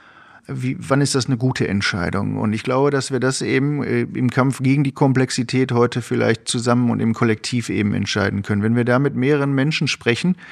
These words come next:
äh, die von, von in ihrer Intuition, auch von ihrer Ausbildung, von, von ihrem Fachwissen, wie auch immer,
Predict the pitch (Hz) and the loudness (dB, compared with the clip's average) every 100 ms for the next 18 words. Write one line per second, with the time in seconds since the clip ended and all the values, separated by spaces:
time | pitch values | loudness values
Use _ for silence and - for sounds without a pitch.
0 | - - - - - 110 120 120 113 127 | -20 -18 -18 -20 -8 0 2 2 0 0
1 | 127 113 127 117 120 123 113 120 113 113 | 0 -2 0 2 2 2 -2 -2 -2 2
2 | 120 107 107 - 117 117 104 160 160 156 | 2 2 0 0 0 0 -2 2 2 2
3 | 135 107 127 123 113 113 117 - 135 120 | -2 -4 -2 -2 0 0 -2 -2 -4 0
4 | 135 131 123 123 117 131 123 123 120 - | 2 2 2 0 -4 -4 -4 -4 -6 -6
5 | - - - - - - - 107 113 143 | -6 -6 -8 -12 -12 -12 -6 -4 0 0
6 | 135 131 127 131 123 113 131 131 139 | 0 0 0 0 2 0 2 2 0